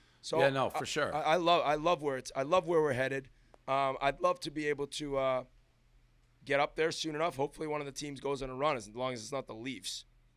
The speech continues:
Speaker 2: It won't be the Leafs.
Speaker 1: No,
Speaker 2: The,
Speaker 1: it won't
Speaker 2: the,
Speaker 1: be.
Speaker 2: the,
Speaker 1: Yeah, you're
Speaker 2: the
Speaker 1: in
Speaker 2: Le-
Speaker 1: Tampa. I hammered Tampa. Big game tonight, game five.
Speaker 2: That, that, that to me is the dumbest lines I've ever seen in my life. A team that has back-to-back champions versus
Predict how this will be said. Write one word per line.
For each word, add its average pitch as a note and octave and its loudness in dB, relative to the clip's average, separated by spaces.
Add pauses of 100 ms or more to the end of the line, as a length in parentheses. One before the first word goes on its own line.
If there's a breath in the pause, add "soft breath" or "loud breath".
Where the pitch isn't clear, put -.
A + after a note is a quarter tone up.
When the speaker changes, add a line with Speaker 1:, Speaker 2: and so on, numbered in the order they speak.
(840)
Speaker 2:
It C#3 -4
won't A#2+ 0
be G2+ -8
the E2 -10
Leafs. D#2 -10
Speaker 1:
No, C3 2
Speaker 2:
The, - 2
Speaker 1:
it A#2+ -2
won't C3 4
Speaker 2:
the, A#2+ -6
Speaker 1:
be. B2+ -4
Speaker 2:
the, - -16 (200)
Speaker 1:
Yeah, F3 4
you're F#3+ 2
Speaker 2:
the B2 4
Speaker 1:
in C3 2
Speaker 2:
Le- D#3+ 4
Speaker 1:
Tampa. D#3 4
I E3+ 8
hammered E3+ -2
Tampa. C#3 -2
Big F3 0
game E3 -2
tonight, B2 -4 (120)
game D3+ -2
five. B2+ 0
Speaker 2:
That, D#3+ 4
that, - 0
that D3 8
to F#3 0
me D#3+ 0 (760)
is D3 0
the E3 -2
dumbest D3+ 4
lines A#2+ 2 (100)
I've B2 8
ever C#3 2
seen C#3+ -6
in B2+ -4
my B2 0
life. A2+ -4
A B2+ 2
team F#3 -2
that D#3+ 2
has C#3 0
back-to-back D3+ 2 (260 soft breath)
champions C3 -2
versus C#3 0